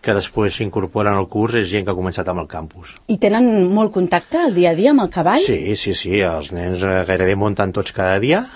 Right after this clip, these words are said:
Speaker 2: Sí.
Speaker 1: Alguns ja que no han muntat mai, però
Speaker 2: Mhm.
Speaker 1: amb cavalls, ponis, amb ponis,
Speaker 2: Amb
Speaker 1: eh?
Speaker 2: els nens de quatre anys,
Speaker 1: Els
Speaker 2: imagino
Speaker 1: nens de
Speaker 2: que és amb
Speaker 1: quatre anys
Speaker 2: els
Speaker 1: amb ponis.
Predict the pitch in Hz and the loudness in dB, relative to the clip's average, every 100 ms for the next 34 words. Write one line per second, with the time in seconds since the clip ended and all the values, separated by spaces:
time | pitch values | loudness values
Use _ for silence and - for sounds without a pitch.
0 | - - 170 175 349 90 82 85 85 82 | -14 -2 2 4 2 0 -4 -6 -6 -8
1 | 87 80 98 98 95 92 101 98 123 202 | -10 -8 -4 -2 0 -2 -2 0 0 0
2 | 185 185 170 170 262 403 - - - 80 | 0 4 6 6 4 0 -8 -20 -16 -14
3 | 78 - - 113 98 95 - - 90 80 | -12 -14 -6 -2 -2 -2 -10 -14 -14 -6
4 | 98 80 78 143 170 170 190 190 190 180 | -6 -4 -2 0 2 4 2 4 2 2
5 | 170 175 196 190 165 165 156 170 160 160 | 2 2 2 2 2 2 2 2 2 4
6 | 156 147 147 104 104 151 160 175 | 2 0 0 -2 0 0 0 -4